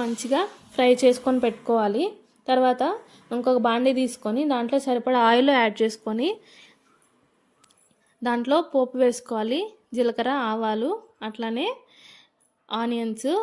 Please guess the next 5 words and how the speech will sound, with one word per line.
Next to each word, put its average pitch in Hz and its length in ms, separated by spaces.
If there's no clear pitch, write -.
పచ్చిమిర్చి, 254 640
కరివేపాకు. 233 680
So, - 140
ఇవన్నీ 254 440
వేసుకొని 269 420